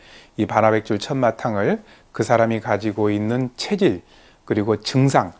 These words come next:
이런 것들을 감안을 해서 처방을 한다면은 많은 도움을 받을 수가 있을 겁니다. 오늘은, 아, 귀에 문제로 생기는 어지러움증을 유발시키는 이석증에 대해서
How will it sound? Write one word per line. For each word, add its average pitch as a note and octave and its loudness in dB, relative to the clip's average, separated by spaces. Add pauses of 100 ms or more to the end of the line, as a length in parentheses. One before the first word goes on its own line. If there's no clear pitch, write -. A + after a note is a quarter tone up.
(300)
이런 A#2 4
것들을 A2+ 0
감안을 G#2+ -2
해서 G#2+ -4 (160)
처방을 D3+ 2
한다면은 G#2+ -4 (340)
많은 A#2+ 2
도움을 A#2 2
받을 G2 -6
수가 G2 -4
있을 A#2 -2
겁니다. G2+ -8 (440)
오늘은, D3+ 2 (420)
아, G#2 2
귀에 D#3 6
문제로 B2+ 4
생기는 B2+ -2
어지러움증을 D#3 2
유발시키는 A#2 0 (300)
이석증에 D#3+ 2
대해서 A2 -2